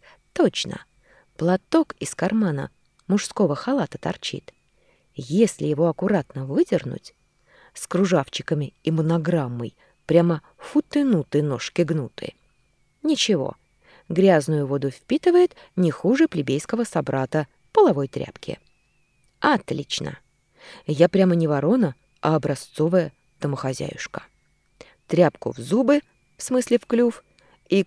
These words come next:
как пошла порядок наводить. Поднос блестит, стол блестит,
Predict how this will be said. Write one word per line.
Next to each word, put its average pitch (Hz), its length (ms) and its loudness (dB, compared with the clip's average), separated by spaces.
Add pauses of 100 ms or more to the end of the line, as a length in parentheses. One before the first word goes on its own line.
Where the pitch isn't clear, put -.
(100)
как - 280 2
пошла 156 480 0
порядок 254 460 2
наводить. 131 520 -6 (560)
Поднос 147 560 2
блестит, - 720 -6 (240)
стол 214 460 0
блестит, 143 760 -4